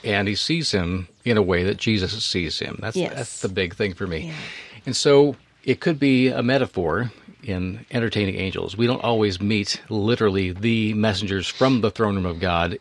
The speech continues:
Speaker 1: in the flesh, but some have, and some have stories. Even I have had stories of encounters that are eerily reminiscent of that scripture. Like,
Speaker 2: Yeah.
Speaker 1: did I see what I thought I saw there? But if the word angel means one sent by God for a specific purpose, which is
Speaker 2: Mm.
Speaker 1: one of the working definitions
Speaker 2: Yeah,
Speaker 1: of that,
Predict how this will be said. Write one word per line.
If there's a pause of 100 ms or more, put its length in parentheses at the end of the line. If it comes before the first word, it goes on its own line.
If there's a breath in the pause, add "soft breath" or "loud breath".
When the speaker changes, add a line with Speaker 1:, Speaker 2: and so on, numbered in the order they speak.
Speaker 1:
in
the
flesh,
but
some
have,
and
some
have
stories. (100)
Even
I
have
had
stories
of
encounters
that
are (240)
eerily (180)
reminiscent
of
that
scripture.
Like,
Speaker 2:
Yeah. (420)
Speaker 1:
did
I
see
what
I
thought
I
saw
there? (720 loud breath)
But
if
the
word
angel
means
one
sent
by
God
for
a
specific
purpose,
which
is
Speaker 2:
Mm.
Speaker 1:
one
of
the
working
definitions
Speaker 2:
Yeah,
Speaker 1:
of
that,